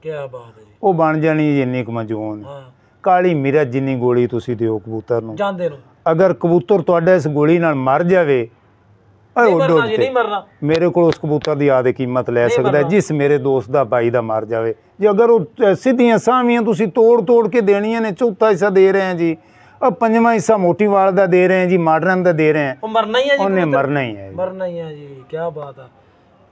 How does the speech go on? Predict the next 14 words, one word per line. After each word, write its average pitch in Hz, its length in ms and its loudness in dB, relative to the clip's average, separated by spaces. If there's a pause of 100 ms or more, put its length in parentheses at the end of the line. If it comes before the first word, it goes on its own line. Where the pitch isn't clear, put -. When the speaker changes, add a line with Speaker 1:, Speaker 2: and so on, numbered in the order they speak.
Speaker 1:
ਯਾਰ, 196 420 -2 (320)
ਤੁਹਾਨੂੰ 208 280 0
ਵੀ 220 100 0
ਸਲੂਟ 185 400 -4
ਆ 190 80 2
ਭਾਈ 160 140 0
ਮੁਸ਼ਤਾਕ, 156 540 -10
ਤੁਸੀਂ 202 340 -6
ਆਪਣੀ 220 480 -4 (180)
ਆਪ 254 260 4
ਜਿਹੜੀ 254 160 -4
ਗੋਲੀ 196 300 -2
ਲਾਉਂਦੇ 180 320 -4
ਹੋ 151 160 -8